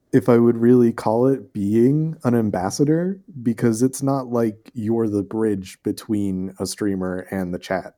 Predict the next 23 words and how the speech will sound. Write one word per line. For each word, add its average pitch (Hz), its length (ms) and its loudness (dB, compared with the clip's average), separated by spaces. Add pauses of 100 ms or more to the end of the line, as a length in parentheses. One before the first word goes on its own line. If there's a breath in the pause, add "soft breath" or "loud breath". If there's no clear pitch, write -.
because 95 540 -4 (480)
that 117 320 -4
bridge 107 320 -2
doesn't 98 260 -2
actually 92 680 -4 (400)
exist, 95 580 -2
because 98 340 -4
the 104 100 -2
streamer 110 420 -2
interacts 98 480 -4
with 95 220 -4
the 95 80 -4
chat 92 500 -4
itself. - 640 -4
Like, 95 200 -4
it 95 60 -6
doesn't 98 280 -4
interact, 95 540 -6 (340)
they 104 120 2
don't 95 280 -4
interact 95 460 -6
with 95 160 -4
chats - 520 -10